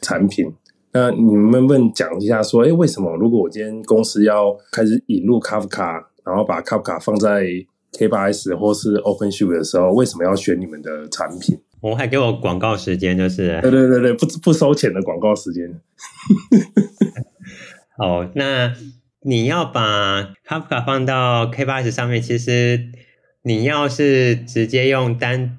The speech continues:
Speaker 2: 简单的想法去 run，其实很容易就会遇到问题，像是你的，你的三个 broker，你要怎么去定它？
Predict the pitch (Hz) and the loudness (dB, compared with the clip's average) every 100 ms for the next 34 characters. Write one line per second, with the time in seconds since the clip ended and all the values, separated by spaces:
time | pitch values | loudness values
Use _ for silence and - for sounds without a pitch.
0 | _ 117 95 117 127 113 104 101 107 92 | _ -4 -2 -2 -2 -2 -4 -4 -4 -4
1 | - 110 110 117 98 92 101 95 101 101 | -4 -4 -2 -2 -2 -2 -4 -2 0 0
2 | 98 98 95 92 92 92 92 120 120 117 | 0 -4 -6 -2 0 2 0 0 0 0
3 | 113 110 107 95 92 107 107 117 98 90 | -2 -2 -2 -2 -2 -2 -2 -4 -2 -2
4 | 92 90 90 90 - - _ _ _ _ | -2 0 -2 -4 -10 -20 _ _ _ _
5 | _ _ _ 113 110 120 156 151 123 120 | _ _ _ -2 -2 -2 -2 -2 0 0
6 | 120 120 110 85 - _ _ _ 107 101 | 0 0 0 -2 -4 _ _ _ -4 -2
7 | 117 127 120 110 107 - - 90 90 92 | 0 0 0 0 -2 -4 -4 -2 -2 -2
8 | 120 120 98 90 98 92 95 | -2 0 -2 -2 -4 -4 -4